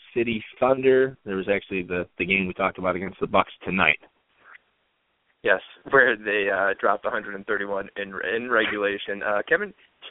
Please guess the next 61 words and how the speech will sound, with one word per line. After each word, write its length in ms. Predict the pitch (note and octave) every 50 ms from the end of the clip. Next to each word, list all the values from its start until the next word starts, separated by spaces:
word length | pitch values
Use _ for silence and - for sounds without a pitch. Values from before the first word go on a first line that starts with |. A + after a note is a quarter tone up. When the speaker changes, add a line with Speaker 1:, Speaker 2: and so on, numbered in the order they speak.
| - -
Speaker 2:
turns 200 | - E4+ F4+ D#4+
out 100 | C4 A#3
when 100 | G3+ G3
you 80 | F#3 F3+
have 120 | E3 D#3+
Kevin 260 | - F3+ D#3 D#3+ D#3+
Durant 280 | C#3 C#3+ C#3 C#3+ C#3+ A#2+
and 40 | B2+
Russell 240 | B2+ B2 - B2 B2+
Westbrook 320 | A#2+ B2 - - C3+ -
on 140 | C#3 C3 C3+
your 80 | C#3
team, 260 | D3 - C3+ B2 A#2+ A2+
you're, 140 | A2 G#2+
you're 160 | - - A#2 G#2+
gonna 160 | G#2+ G#2+ G2 G2+
be 20 | G2
pretty 220 | - G#2+ G#2 G#2
good. 180 | F#2+ G2+ - - _ - - - - - _ -
So 140 | - D3 C3+
that 240 | C3+ - - F#3+ F#3
is 60 | G3
Speaker 1:
Streak 80 | G#3+ E3
Speaker 2:
our 200 | C#3+ D3 E3+ C#3
show 120 | C3+ C3+
Speaker 1:
buster. 160 | B2+ A#2 G#2+ A#2+
Speaker 2:
for 60 | -
tonight. 300 | C3+ B2+ B2 A#2 A#2 A2+ -
Speaker 1:
We're 120 | E3+ F3+
busting 240 | - - F#3+ F3+ F#3
the 60 | E3 D#3
streak. 240 | - - D#3 C3+ D#3 -
Speaker 2:
Yeah. 120 | C3+ G#2+ - - _ _ _ _ _ _ _ _ _ _ _ _ _ _ _ _ - - -
Yeah, 280 | - A#2 C3 G#2+ F#2+ G2 - -
uh, 300 | - C3 G#2 F#2+ G#2 - -
spoiler 320 | - E3 D3 B2+ A#2 G#2 G2
alert. 180 | E2+ F#2 F#2+ - - - - - _ _
Uh, 240 | - C3 A#2 A2+ A#2+ - - B2 -
we 160 | C#3+ D3 D3+
are 80 | E3 D#3+
going 220 | D3 D3+ D3 C#3+ -
to 100 | C#3 A#2
end 140 | C3 B2+ B2
the 100 | B2 -
show 160 | C#3 C3 B2 -
for 80 | -
tonight. 420 | - - B2+ B2 B2 A#2+ A#2 F#2 - - -
We 160 | B2+ C#3+ D#3+
will 120 | E3 E3+
be 180 | D#3+ C#3+ D3+ F3
trying 280 | - - B3 E4 E4+
to 60 | C#4 A#3
be 60 | E3
back 300 | C3+ D3+ C3+ C3 C3 - - - _ _ -
at 100 | B2 A#2+
our 180 | E2 A2+ A2+ A#2+
regular 380 | C#3+ D#3+ D3 B2+ A2 A2 G#2
time, 360 | - - A2 G#2 G#2 G#2+ A2 - _ -
Sunday, 460 | B2+ B2+ B2+ A#2+ B2 A#2+ A#2+ A#2+ A#2+ _ _ _ -
six 160 | D#3 D3 - -
thirty 240 | - C#3+ C#3+ C3+ C3